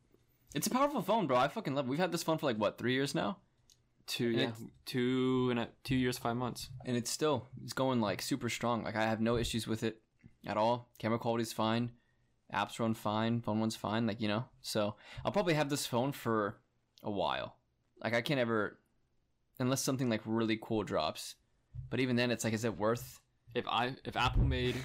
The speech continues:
Speaker 1: <laughs>
Speaker 2: a folding phone, would you, would you
Speaker 1: No.
Speaker 2: switch then?
Speaker 1: No, I don't really care for the whole folding phone craze. It's just, like, I don't know. I
Speaker 2: It
Speaker 1: just
Speaker 2: could,
Speaker 1: don't
Speaker 2: I
Speaker 1: see
Speaker 2: think it could be cool. As long as it's not a really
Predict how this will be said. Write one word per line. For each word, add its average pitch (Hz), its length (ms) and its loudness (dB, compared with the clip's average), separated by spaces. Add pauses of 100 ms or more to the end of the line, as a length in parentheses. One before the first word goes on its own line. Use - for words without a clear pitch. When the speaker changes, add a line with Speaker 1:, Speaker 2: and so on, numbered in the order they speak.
(140)
Speaker 1:
<laughs> - 200 -10
Speaker 2:
a 113 140 0
folding 120 720 0 (220)
phone, 107 340 -4 (960)
would 107 140 -4
you, 110 120 0
would 117 160 0
you 113 80 2
Speaker 1:
No. 113 40 2
Speaker 2:
switch 117 280 -2
then? 113 240 -2 (140)
Speaker 1:
No, - 220 -4
I 117 80 -2
don't 120 80 2
really 117 120 -2
care 98 160 -2
for 113 80 -6
the 98 80 -2
whole 107 160 -2
folding - 380 -4
phone - 300 -6
craze. - 340 -4 (840)
It's - 100 0
just, 196 180 0
like, 170 140 2
I 180 60 4
don't 180 100 4
know. 156 120 4
I 113 80 6
Speaker 2:
It 139 40 4
Speaker 1:
just 156 120 0
Speaker 2:
could, 190 100 4
Speaker 1:
don't 139 100 4
Speaker 2:
I - 20 4
Speaker 1:
see 190 200 2
Speaker 2:
think 214 120 4
it - 60 -8
could 160 160 -2
be 143 120 2
cool. 113 520 0 (100)
As 117 80 -4
long 139 140 2
as 165 80 -2
it's - 140 -4
not 135 120 2
a 120 40 2
really 110 240 2